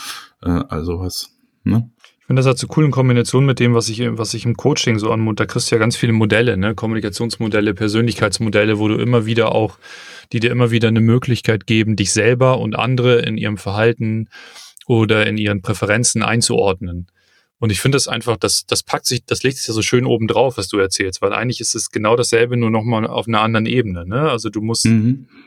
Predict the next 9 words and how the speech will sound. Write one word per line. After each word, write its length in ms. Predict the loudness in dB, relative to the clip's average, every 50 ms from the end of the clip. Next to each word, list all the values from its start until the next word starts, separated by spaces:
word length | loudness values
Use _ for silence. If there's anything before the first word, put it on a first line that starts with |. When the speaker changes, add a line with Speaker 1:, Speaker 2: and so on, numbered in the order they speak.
| _ _ _
Speaker 2:
eigentlich 420 | -2 0 0 0 0 -2 -4 -4
das, 260 | -4 -6 -6 -6 -8 -10 -8
das 240 | -4 -4 -4 -2 0
immer 260 | 2 2 2 2 2
weitermachen, 580 | 2 0 0 2 2 2 2 2 2 2 2 0
das 120 | 0 -2
Bild, 420 | -2 0 2 4 4 2 0 -4 -12 _ _ _ _ _ _ _ _ _ _ _ _ _ _ _ _ _ _ _ _ _ _
und, 440 | 2 4 4 4 4 4 2 0 0
ähm, 480 | 2 2 2 2 0 -2 -6 -8 -12